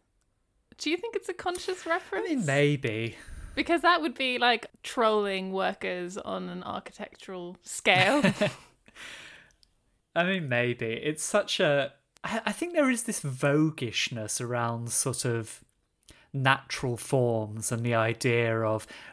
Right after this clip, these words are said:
Speaker 2: we should learn from nature. Nature uses helixes and spirals. That's what we're going to build as our temple to cardboard shipping.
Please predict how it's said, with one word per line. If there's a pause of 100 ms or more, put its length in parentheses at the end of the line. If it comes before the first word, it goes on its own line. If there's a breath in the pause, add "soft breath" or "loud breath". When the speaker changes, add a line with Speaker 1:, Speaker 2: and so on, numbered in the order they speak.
Speaker 2:
we
should
learn
from
nature.
Nature
uses
helixes
and
spirals.
That's
what
we're
going
to (460 loud breath)
build
as
our
temple
to (420)
cardboard
shipping.